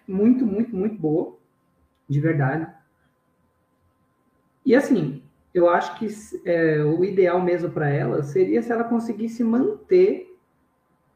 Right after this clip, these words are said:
o foco e agir da forma mais natural possível, entende?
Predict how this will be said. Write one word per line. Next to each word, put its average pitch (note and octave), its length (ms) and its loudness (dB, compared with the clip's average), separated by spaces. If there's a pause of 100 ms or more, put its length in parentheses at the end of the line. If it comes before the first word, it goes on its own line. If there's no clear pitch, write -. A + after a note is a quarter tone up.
(320)
o G3 120 0
foco F#3+ 500 -2
e F#3 100 4
agir G3 520 -4
da G#3+ 100 0
forma A#3 260 -2
mais A3+ 280 -2
natural C#4+ 480 -4
possível, F#3 420 -4
entende? F3+ 380 -4